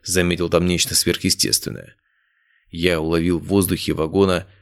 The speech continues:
аромат розовых лепестков, почувствовал, как почти невесомая женская рука прикоснулась к моему плечу. Обернулся, встретился взглядом с ярко-голубыми глазами ленинградской журналистки Александры Лебедевой.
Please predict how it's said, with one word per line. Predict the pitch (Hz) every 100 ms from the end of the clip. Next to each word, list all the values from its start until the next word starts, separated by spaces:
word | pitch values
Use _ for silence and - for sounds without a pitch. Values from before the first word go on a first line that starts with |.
| -
аромат | - 98 90 98 - -
розовых | 87 101 101 95 95 95
лепестков, | 98 104 - - 131 87 - _ _ _ _
почувствовал, | - - - 104 - 101 90
как | 95 -
почти | 90 - 98
невесомая | 98 95 120 113 107
женская | 98 113 104 101
рука | 95 107 120
прикоснулась | 107 98 - 113 104
к | -
моему | 107 95
плечу. | 104 104 - 65 - _ _ _ _
Обернулся, | 107 104 104 87 76 -
встретился | 85 - 110 113 113
взглядом | 95 98 107 113
с | -
ярко-голубыми | 104 107 101 98 98 107 101
глазами | 95 90 104 120 120
ленинградской | 104 98 101 113 - 107
журналистки | 104 104 101 104 -
Александры | 113 - 127 113 123
Лебедевой. | 147 110 95 60 -